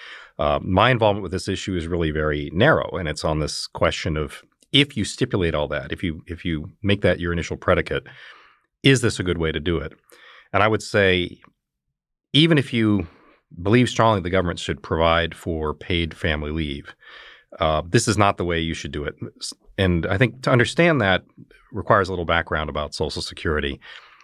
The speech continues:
Social Security is a very specific type of program. It has a lot of problems, uh, but it also has, I, I would say, some design virtues. And one of them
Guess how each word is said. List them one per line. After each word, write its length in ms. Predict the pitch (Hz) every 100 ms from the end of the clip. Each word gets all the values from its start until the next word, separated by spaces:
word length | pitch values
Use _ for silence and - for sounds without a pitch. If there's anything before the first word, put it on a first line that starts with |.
| _ _ _ _
Social 340 | - - 175 196
Security 680 | 160 - 156 143 120 110 -
is 380 | 113 107 101 92
a 60 | 98
very 260 | 113 110
specific 420 | 95 - 92 95
type 200 | - 92
of 80 | -
program. 360 | - 85 76 71
It 60 |
has 140 | 82 87
a 40 |
lot 140 | 90 110
of 60 |
problems, 540 | - 104 82 90 131 - _ _ - - _ -
uh, 240 | 101 85 87
but 180 | 90 110
it 80 |
also 320 | 113 143 - 110
has, 640 | 107 101 98 92 82 -
I, 140 | 82 -
I 60 | 90
would 200 | 90 85
say, 220 | - 92
some 300 | - 92 82
design 560 | 85 82 85 85 82 69 _ _ -
virtues. 680 | 95 107 - 78 - - -
And 260 | 92 87 -
one 240 | 101 123
of 100 | 117
them 400 | 92 80 80 -